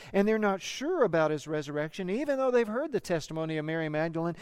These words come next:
and the other disciples, their faces are downcast. They're discouraged.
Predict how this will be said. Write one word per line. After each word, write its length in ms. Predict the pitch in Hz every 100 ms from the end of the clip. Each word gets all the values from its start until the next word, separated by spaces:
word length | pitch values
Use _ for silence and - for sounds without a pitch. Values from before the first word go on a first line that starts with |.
| - -
and 140 | 175
the 80 | 165
other 180 | 160 151
disciples, 760 | 147 - 226 254 147 143 - - - - -
their 160 | 185
faces 720 | 175 - 214 240 - 254 233 - -
are 160 | 180 190
downcast. 1040 | 175 196 220 208 - 127 139 131 - - - - - - -
They're 120 | 277
discouraged. 840 | 285 - 226 294 359 131 - -